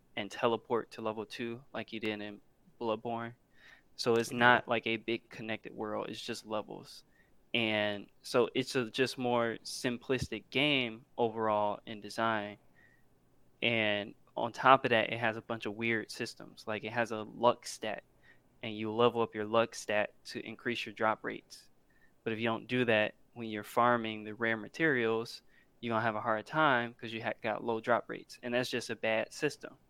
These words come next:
Speaker 1: That's something that they should have changed, but they didn't. And so it's gonna be a struggle playing it, but it's gonna look pretty. So if that is enough, then that's okay. I'm ju-,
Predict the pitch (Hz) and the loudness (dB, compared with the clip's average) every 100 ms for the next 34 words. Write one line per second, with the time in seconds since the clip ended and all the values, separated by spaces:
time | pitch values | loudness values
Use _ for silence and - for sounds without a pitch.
0 | _ _ _ _ - 127 - 123 123 113 | _ _ _ _ -4 -2 0 0 0 -2
1 | 110 110 107 - 120 110 - - - 175 | -2 -4 -4 -4 -4 -6 -8 -10 -4 -2
2 | 180 131 123 143 - - _ _ _ _ | 0 -2 -6 -12 -16 -18 _ _ _ _
3 | _ 113 104 104 131 - - _ _ _ | _ -8 -6 -4 -4 -6 -14 _ _ _
4 | _ _ _ _ - 117 - 117 110 107 | _ _ _ _ -10 -8 0 0 2 -2
5 | - - _ _ - _ _ _ _ - | -6 -14 _ _ -20 _ _ _ _ 2
6 | 131 - 127 117 117 107 - 127 120 104 | 2 2 0 0 0 0 0 2 2 -2
7 | - - 170 165 113 104 - _ - _ | -4 2 4 4 0 -4 -6 _ -20 _
8 | - 131 127 110 120 127 - - - - | 4 4 4 0 2 0 0 -12 -12 -14
9 | - - 113 113 117 - 123 117 117 104 | -8 -2 0 2 0 6 6 6 2 -6
10 | 101 131 151 113 - - 131 113 107 - | -4 2 4 4 -2 -10 -6 -2 -2 -4
11 | 101 - 110 - 113 107 107 104 | -8 -2 -2 -2 -10 -10 -10 -12